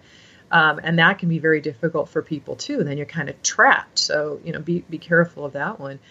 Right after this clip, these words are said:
That's why, you know, and there is so much information out there now with the internet and everything, and people researching, and, and then they kind of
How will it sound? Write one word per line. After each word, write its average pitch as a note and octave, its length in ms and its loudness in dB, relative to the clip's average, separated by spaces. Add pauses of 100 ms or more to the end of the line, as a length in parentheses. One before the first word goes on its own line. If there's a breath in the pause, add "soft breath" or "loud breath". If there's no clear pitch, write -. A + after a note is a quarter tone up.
(260 soft breath)
That's B3+ 180 4
why, C4+ 260 8
you G#3+ 160 0
know, G#3 280 2
and G#3 160 2
there A#3+ 120 6
is C#4 160 2
so A#3 540 4
much F#3 260 4
information E3 580 -4
out C#3 120 -6
there C#3+ 140 -8
now C#3 180 -6
with C#3+ 100 -4
the D#3 100 -2
internet F3 480 6
and D3 100 -8
everything, C#3+ 400 -4
and C#3+ 140 -8 (440 loud breath)
people F#3+ 400 2 (140)
researching, F#3+ 840 2
and, E3+ 320 2
and G#3 300 0
then A3 480 2
they A3 140 -4
kind A3+ 260 -4
of G#3+ 180 -2